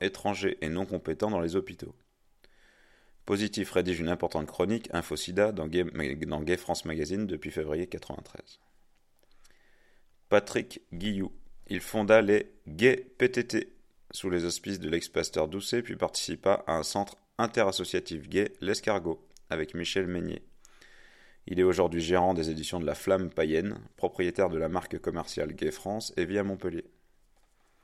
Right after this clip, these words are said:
Jean-Claude Hirschi, militant anarchiste de droite,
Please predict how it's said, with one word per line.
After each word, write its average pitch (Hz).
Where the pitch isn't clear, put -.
Jean-Claude 104
Hirschi, -
militant 98
anarchiste 101
de 95
droite, 104